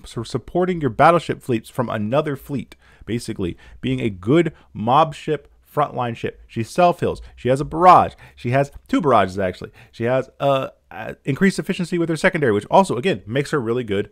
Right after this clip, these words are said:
for mob fleet. Absolutely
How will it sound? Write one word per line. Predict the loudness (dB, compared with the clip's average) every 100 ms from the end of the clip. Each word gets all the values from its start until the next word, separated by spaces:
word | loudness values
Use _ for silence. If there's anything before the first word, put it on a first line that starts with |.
| _
for | -2 0 -2 -6 -4
mob | 6 6 6
fleet. | 0 -6 -8 _ _ _ -20 _ -20 _ _ _ _ _ _ _ _ _ _ _ _ _ _ _ _ _ _ _ -16 -2
Absolutely | 2 2 -2 -4 -2 0 -2 -4